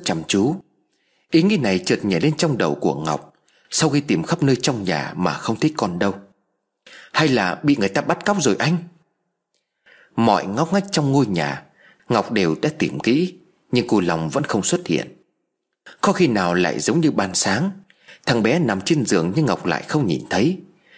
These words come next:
Chạy xuống dưới, Ngọc hỏi chồng: "Anh có thấy con đâu không? Hay là nó loanh quanh đâu đây mà mình không chú ý?" Nói như sắp khóc, Ngọc đảo mắt nhìn xung quanh nhưng vẫn chẳng thấy gì. Hùng nhìn vợ lo lắng nói:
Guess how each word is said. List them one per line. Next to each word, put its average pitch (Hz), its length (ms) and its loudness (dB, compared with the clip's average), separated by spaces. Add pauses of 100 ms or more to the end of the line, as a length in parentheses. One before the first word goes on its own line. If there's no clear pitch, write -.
(320)
Chạy 156 160 2
xuống 147 200 2
dưới, 139 200 2
Ngọc 185 240 0
hỏi - 260 -2
chồng: 67 180 -2 (880)
"Anh 113 200 0
có 147 100 0
thấy 180 200 2
con 127 220 0
đâu 127 100 2
không? 151 360 0 (460)
Hay 151 140 2
là 92 60 0
nó 113 180 0
loanh 135 180 0
quanh 135 220 0
đâu 131 140 2
đây 135 320 0
mà 113 160 0
mình 98 160 0
không 147 180 0
chú 160 140 4
ý?" 202 340 0 (2250)
Nói 104 340 2
như 147 160 0
sắp - 260 -2
khóc, - 400 -4 (280)
Ngọc 110 200 0
đảo 95 140 0
mắt 131 240 -2
nhìn 92 220 0
xung 117 180 0
quanh 104 340 0
nhưng 120 140 -2
vẫn 180 160 0
chẳng - 220 -2
thấy 160 160 0
gì. - 360 -2 (420)
Hùng 98 260 2
nhìn 87 200 0
vợ 80 200 -2
lo 95 180 0
lắng 90 260 -2
nói: 165 260 0